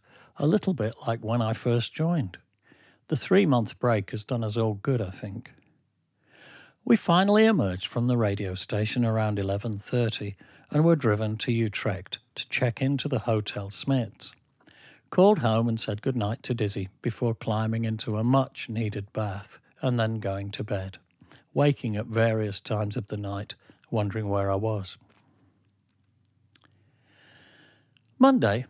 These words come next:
twenty-second of April, Utrecht. Woke up at eight forty, only seven forty in England,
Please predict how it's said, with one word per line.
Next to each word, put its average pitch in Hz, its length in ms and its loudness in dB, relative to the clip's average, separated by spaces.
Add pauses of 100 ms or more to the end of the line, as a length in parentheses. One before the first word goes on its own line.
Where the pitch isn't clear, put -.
(340)
twenty-second 120 680 -2
of 104 100 -2
April, 95 420 -6 (300)
Utrecht. - 600 -2 (1500)
Woke 247 280 6
up 139 200 2
at 110 100 -2
eight 123 220 0
forty, 107 560 -2 (440)
only 120 300 2
seven 104 440 -4
forty 101 420 -8
in 101 120 -8
England, 107 460 -8